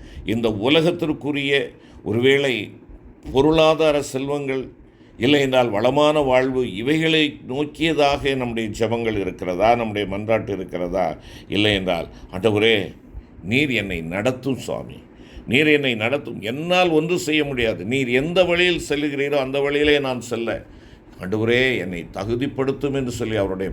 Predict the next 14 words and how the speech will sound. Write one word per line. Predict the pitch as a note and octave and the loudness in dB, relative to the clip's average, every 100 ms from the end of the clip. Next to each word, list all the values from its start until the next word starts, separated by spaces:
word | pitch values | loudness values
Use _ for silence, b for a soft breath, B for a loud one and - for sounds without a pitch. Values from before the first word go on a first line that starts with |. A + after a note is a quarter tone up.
| - | -2
பாதத்திலே | G2 G#2+ A2 F2+ E2+ | -2 -2 -4 -4 -6
முறையிடுவோமா? | E2+ F#2 F#2 E2 C#2+ C2 A#1+ - B B B B B - - | -4 -6 -4 -6 -8 -10 -14 -14 B B B B B -18 -4
"பாதை | A2+ C3+ C3+ C3 | 2 4 4 2
தெரியாத | B2+ C3 C3 C3+ A2+ | 2 2 2 2 0
ஆட்டை | B2 A#2 C#3+ | -4 -2 -4
போல | C3 C#3 C#3 | 0 0 2
நிற்கிறேன் | B2 A#2+ A2+ C3 C3+ A2+ | -2 -4 -6 -4 -2 -2
அப்பா, | F2 D2 C#2+ C2+ B - | -4 -10 -12 -14 B -14
நீர் | F2 A2 | -6 -2
என்னை | A2 G2+ E2+ | 0 -2 -4
வழி | D2 D#2+ E2 | -6 -6 -6
நடத்தும், | C#2 A#1+ - - - - | -8 -14 -18 -20 -16 -10
என்னை | F2+ | -10
கற்றுத்தார், | F#2 A2 A2 C3 A#2+ G#2+ C#2 | -4 -4 -4 -6 -6 -10 -10